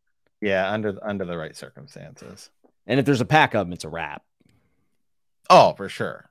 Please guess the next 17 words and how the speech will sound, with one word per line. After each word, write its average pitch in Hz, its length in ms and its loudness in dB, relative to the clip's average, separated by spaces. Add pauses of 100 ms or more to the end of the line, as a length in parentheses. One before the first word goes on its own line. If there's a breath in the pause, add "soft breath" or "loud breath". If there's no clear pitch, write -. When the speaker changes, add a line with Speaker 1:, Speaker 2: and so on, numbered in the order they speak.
(120)
Speaker 2:
Yeah. 85 180 -8 (440)
Speaker 1:
Lions 131 340 2
don't 104 140 -4
really 98 160 -4
hunt 110 260 -8
in 165 80 -18
packs. - 560 -18 (840)
Speaker 2:
Do 156 80 -2
they 240 120 4
not? 254 260 -8 (960 soft breath)
Speaker 1:
Well, 143 100 -8
I 139 60 -4
think 151 200 -10
it's 92 100 -10
just 92 160 -14
a - 60 -20
couple. 139 500 -14